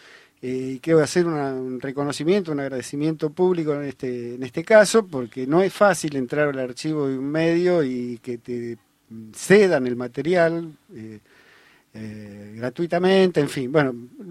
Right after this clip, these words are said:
la cuestión es que entre las fotos que hay en internet, las que me mandaron ellos y de revistas, de todo el material que venían juntando hace muchos años, más la que pude conseguir de los archivos de fotos de, de Ole,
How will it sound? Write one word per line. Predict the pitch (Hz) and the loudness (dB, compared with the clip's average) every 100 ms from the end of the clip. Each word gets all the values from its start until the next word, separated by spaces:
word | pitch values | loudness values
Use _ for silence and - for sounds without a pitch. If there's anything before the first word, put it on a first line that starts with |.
| 190 208 202 | -16 -8 0
la | 180 | 2
cuestión | 220 220 285 | 2 0 0
es | 233 | -2
que | - 220 233 - - - _ | -2 -4 -4 -12 -20 -20 _
entre | 160 170 170 180 180 | 2 2 2 2 4
las | 180 170 | 4 2
fotos | 233 226 202 | 2 2 0
que | - | 0
hay | 190 | 0
en | 185 | -2
internet, | 180 175 180 180 220 226 214 | -4 -4 -2 -2 0 -2 -4
las | 196 160 | -8 -10
que | - - 147 | -10 -16 -12
me | 143 | -8
mandaron | 143 143 165 180 180 | -8 -4 0 0 2
ellos | 190 202 180 208 196 - | 2 0 0 0 0 -4
y | 160 143 135 135 127 | -4 -2 -4 -4 -6
de | 131 131 | -8 -8
revistas, | 127 147 180 220 214 170 | -8 -6 -2 -2 2 4
de | 147 | 4
todo | 135 175 | 4 0
el | |
material | 160 147 165 | 0 0 0
que | 160 | 0
venían | 151 156 | -2 -2
juntando | 147 151 160 156 | -6 -6 -4 -4
hace | 147 147 | -4 -6
muchos | 156 165 160 | -6 -4 2
años, | 208 202 208 214 202 - - - _ | 4 4 4 -4 -6 -16 -20 -20 _
más | 147 175 180 | 0 0 2
la | 180 160 | 0 -2
que | - - 143 139 139 131 | -4 -6 -4 -4 -4 -6
pude | 165 170 | -4 -4
conseguir | 156 147 - 143 160 170 160 | -2 -6 -4 -4 0 0 2
de | 147 | -2
los | 139 131 135 | -4 -6 -8
archivos | 135 - 170 156 139 123 | -10 -6 -2 -2 -2 -6
de | 131 127 127 123 | -8 -8 -8 -10
fotos | - 147 156 156 | -2 0 0 -2
de, | 131 127 127 131 120 | -4 -6 -8 -10 -6
de | 131 | 2
Ole, | 180 208 220 254 | 4 4 4 2